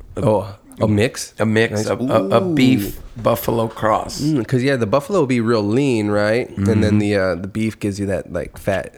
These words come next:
Speaker 2: the
Speaker 1: Right.
Speaker 2: fattiness.
Speaker 1: But
Speaker 2: I love fat. Oh, I love fat.
Speaker 1: Well, the, the best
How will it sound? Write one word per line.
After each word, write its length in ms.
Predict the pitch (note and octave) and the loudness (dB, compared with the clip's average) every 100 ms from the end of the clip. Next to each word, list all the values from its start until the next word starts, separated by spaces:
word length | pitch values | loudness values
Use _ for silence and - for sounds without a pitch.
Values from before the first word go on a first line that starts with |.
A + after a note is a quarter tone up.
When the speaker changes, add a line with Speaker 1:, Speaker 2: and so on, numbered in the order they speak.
| - | 0
Speaker 2:
the 60 | |
Speaker 1:
Right. 220 | G2 G2 F#2 | 4 4 2
Speaker 2:
fattiness. 580 | G2+ G2+ F#2 G2 - - - - - - | -2 -4 -6 -8 -12 -18 -20 -20 -20 2
Speaker 1:
But 180 | A#2 | 4
Speaker 2:
I 20 | A2+ | 4
love 320 | G2 F#2 F2+ | 2 -2 -2
fat. 380 | - - - - _ _ | -4 -4 -6 -10 _ _
Oh, 40 | |
I 360 | - - - - | -20 -20 -20 -20
love 100 | - - | -20 -20
fat. 280 | - - B2+ | -20 -2 2
Speaker 1:
Well, 480 | D3+ C#3+ C#3 C3+ - | 4 6 4 2 -6
the, 380 | D3 A#2+ B2+ - - - - _ _ - | -2 0 0 -6 -14 -16 -20 _ _ -6
the 120 | A2+ | -4
best 440 | G#2+ B2+ C3+ - | 4 4 4 0